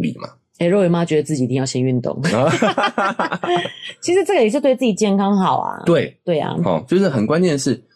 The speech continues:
Speaker 1: 小朋友最关注的绝对是父母。
Speaker 2: 对。
Speaker 1: 好，所以你要让小孩爱上运动，好，比起你说，“哎，你要去运动啊。”
Speaker 2: 是。
Speaker 1: 好，这种指挥式的方式，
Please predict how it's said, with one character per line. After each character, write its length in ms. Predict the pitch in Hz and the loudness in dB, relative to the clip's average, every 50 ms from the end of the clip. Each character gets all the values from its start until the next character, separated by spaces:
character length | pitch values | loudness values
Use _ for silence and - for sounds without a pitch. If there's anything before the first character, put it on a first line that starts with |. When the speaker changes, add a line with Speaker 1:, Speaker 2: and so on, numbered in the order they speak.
| _ _ | _ _
Speaker 1:
小 140 | - - 71 | -6 -6 -4
朋 100 | 76 117 | -2 -2
友 60 | 107 | -2
最 100 | 92 - | 0 0
关 180 | 90 101 98 92 | 0 0 0 0
注 140 | - 95 85 | 0 -2 -2
的 140 | 76 67 | -2 -4
绝 140 | 65 - 80 | -4 -4 -2
对 120 | 78 92 87 | -2 -2 -2
是 260 | - 85 80 76 - - _ _ _ | -2 -2 -2 -2 -4 -6 _ _ _
父 120 | - 101 | -2 -2
母。 280 | 82 69 64 57 - - _ _ _ _ | 0 0 -2 -4 -6 -12 _ _ _ _
Speaker 2:
对。 260 | - 165 143 120 - - | -4 -2 -2 -2 -4 -2
Speaker 1:
好， 140 | - 110 107 | -2 -2 0
所 140 | - 196 | 0 2
以 60 | 196 151 | 2 4
你 80 | 120 | 4
要 100 | 139 170 | 4 4
让 140 | 208 202 175 | 2 2 2
小 220 | - - 113 95 | 0 0 0 0
孩 100 | 92 101 | 0 -2
爱 140 | - 127 127 | -2 -2 0
上 160 | 123 127 120 | 0 0 0
运 140 | 120 113 107 | 2 0 2
动， 220 | 98 110 92 78 - _ _ _ _ _ _ | 2 0 0 -2 -6 _ _ _ _ _ _
好， 160 | _ - 92 - | _ -6 -6 -2
比 160 | - 139 170 | 0 0 0
起 160 | 170 175 131 | 0 0 0
你 100 | 101 90 | 0 -2
说 180 | - - 120 - - | 0 0 -2 0 0
，“哎， 180 | 170 160 131 - | -2 -2 -2 -2
你 80 | 110 120 | -2 -2
要 80 | 135 | 0
去 100 | 139 151 | 0 2
运 100 | 156 151 | 2 2
动 140 | 147 160 151 | 2 0 0
啊。” 280 | 143 135 135 135 135 135 _ _ _ | 0 0 -2 -2 -4 -6 _ _ _
Speaker 2:
是。 340 | - - - 185 160 143 | -6 -4 -2 -2 -2 0
Speaker 1:
好， 260 | 131 92 78 71 69 67 | 0 -2 -2 -2 -2 -4
这 60 | 65 60 | -6 -6
种 200 | - 101 87 - | -4 -4 -4 -4
指 180 | - - 87 85 | -4 -4 -4 -2
挥 160 | 82 113 120 | 0 0 -2
式 140 | 120 110 101 | 0 0 0
的 100 | 90 85 | 0 0
方 200 | - 87 87 85 | 0 -2 -2 -2
式， 160 | 85 76 | -4 -6